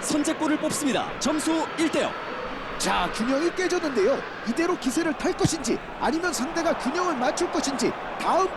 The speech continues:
Speaker 2: 골이 중요해지겠습니다.
Speaker 1: 히바우두, 오른쪽으로 길게. 데이빗 베컴, 뒷공간으로 스루 패스. 공 투입됩니다. 아스널,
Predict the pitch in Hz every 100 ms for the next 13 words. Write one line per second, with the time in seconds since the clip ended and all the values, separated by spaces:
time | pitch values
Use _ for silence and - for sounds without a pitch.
0 | - 359 349 - 294 403 392 302 277 -
1 | 185 127 139 240 - - - - - -
2 | - - - - - - - - - -
3 | - 240 247 208 127 - - - - -
4 | - 208 269 254 277 - 247 165 101 65
5 | - - - - - - - - - -
6 | - 196 240 - 240 - 107 - - -
7 | - - - 226 - 254 254 254 233 311
8 | 330 240 - - - - - - - -
9 | - - - - - - - - - -
10 | - 190 269 254 277 254 190 110 - -
11 | - - - - - - - - - -
12 | - 180 262 - 202